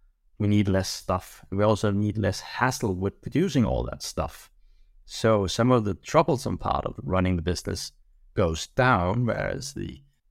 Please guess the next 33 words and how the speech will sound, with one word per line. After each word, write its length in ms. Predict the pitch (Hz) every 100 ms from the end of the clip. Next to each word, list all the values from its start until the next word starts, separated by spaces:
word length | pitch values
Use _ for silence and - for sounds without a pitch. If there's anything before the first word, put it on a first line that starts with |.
| -
the 80 | 110
parts 320 | - 110 -
that 100 | 110
we 100 | 101
really 240 | 95 98 92
like 340 | 92 117 123
and 100 | 98
then 140 | 92 87
we 60 |
struggle 540 | - - 135 147 139 -
with, 360 | 80 73 - - _ _
how 340 | - 113 110
do 120 | 101
we 220 | 92 90
engage 500 | 92 90 95 95 -
more 380 | 98 95 110 123
with 120 | 113
our 220 | 80 - -
clients 500 | - 85 95 123 101
and 160 | 87
get 200 | 104 98
them 140 | 104 95
to 160 | - -
actually 380 | 95 - - -
love 280 | 87 117
us? 220 | 62 62 -
How 120 | -
do 100 | 110
we 120 | 104
create 420 | - 101 110 107
the 80 | 95
raving 360 | 101 104 98 92
fans 540 | 110 110 92 -